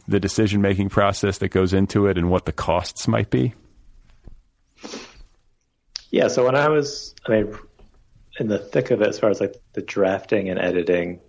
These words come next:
Speaker 2: and I don't know how long, I mean, the most intense period was probably, like, about eight months. I might actually have that wrong. I'd have to check my notes and stuff, but I wasn't doing anything else. Like, what I mean by that is, like,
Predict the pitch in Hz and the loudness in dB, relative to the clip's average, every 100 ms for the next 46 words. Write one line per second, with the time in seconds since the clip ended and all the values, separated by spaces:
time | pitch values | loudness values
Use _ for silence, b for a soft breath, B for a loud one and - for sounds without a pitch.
0 | _ _ _ - 110 107 185 110 98 92 | _ _ _ -8 -2 0 2 0 2 2
1 | 92 90 90 - - 95 95 95 104 _ | 4 2 -2 -6 -4 0 0 0 -6 _
2 | _ _ _ _ 123 143 123 107 - 123 | _ _ _ _ 0 2 0 -2 -2 -2
3 | 113 - 104 92 85 82 - - 92 - | -2 0 2 4 2 -2 -4 -2 0 0
4 | 90 85 82 - - - 98 98 - _ | 0 0 -2 -8 -6 0 0 0 -2 _
5 | _ _ - - 101 - 98 123 127 - | _ _ -4 0 0 2 0 0 0 0
6 | 95 95 92 - 95 - 101 - 90 92 | 2 4 2 0 0 2 0 2 0 0
7 | 90 87 - - - _ - 107 98 - | 0 0 -2 -6 -12 _ -4 -2 0 -2
8 | 92 90 87 - - - - 107 - 98 | -2 -2 -4 -4 -6 0 0 0 2 2
9 | - B B B B B - - 117 139 | 2 B B B B B -6 0 2 4
10 | 127 - 104 95 - 95 90 87 95 85 | 0 2 4 4 2 -2 -2 -2 -2 0
11 | 87 - - - - - - - - 107 | 0 -2 -2 -2 -4 -18 -20 -4 0 2
12 | 110 117 104 95 92 90 90 82 90 82 | 2 2 2 2 2 0 -2 -2 0 0
13 | - | -4